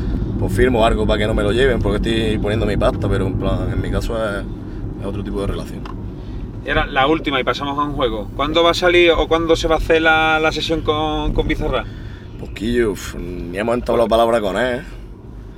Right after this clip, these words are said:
Speaker 1: Se hace, se hace rogar como el Ibai, ¿eh? <laughs>
Speaker 2: A ver si algún día tenéis la oportunidad de grabar con él, ¿no?
Speaker 1: A nosotros nos molaría, la verdad.
Speaker 2: Estaría guapo, ¿eh?
Speaker 1: Pero bueno, a, a ver si va el cliente. <laughs>
Speaker 2: A ver si nota,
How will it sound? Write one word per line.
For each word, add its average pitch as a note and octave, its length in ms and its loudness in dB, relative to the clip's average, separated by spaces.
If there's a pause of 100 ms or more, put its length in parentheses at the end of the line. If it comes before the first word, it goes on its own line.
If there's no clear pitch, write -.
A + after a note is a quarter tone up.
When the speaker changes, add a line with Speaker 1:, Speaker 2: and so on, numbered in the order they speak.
(420)
Speaker 1:
Se - 60 -10
hace, A#2+ 360 4
se - 80 -2
hace A#2+ 200 6
rogar A2 240 2
como A2+ 160 -4
el G2+ 80 0
Ibai, G#2 360 -2
¿eh? G#2 80 -8
<laughs> - 1300 -10
Speaker 2:
A B2 60 0
ver C3 100 2
si - 80 2
algún D#3 220 2
día D#3 100 2
tenéis D#3 220 2
la D#3 60 6
oportunidad D3+ 480 0
de D3 80 2
grabar C#3+ 200 2
con C#3 140 0
él, F3+ 120 2
¿no? F3 140 -4 (260)
Speaker 1:
A D#2 100 -8
nosotros F#2 280 -4
nos A2+ 100 0
molaría, F#2+ 420 -2
la F#2 80 -8
verdad. D2+ 260 -12 (460)
Speaker 2:
Estaría A2 280 -10
guapo, B2+ 300 -2
¿eh? A#2 60 -2
Speaker 1:
Pero B2 120 -4
bueno, G2 240 -6 (420)
a, F#2 280 -12 (200)
a - 40 -12
ver F#2+ 80 -10
si A2 120 -8
va A2 60 -4
el G2+ 100 -8
cliente. G#2 380 -6 (500)
<laughs> - 480 -2
Speaker 2:
A C#3 60 6
ver D3 140 2
si E3 80 4 (200)
nota, F3 480 4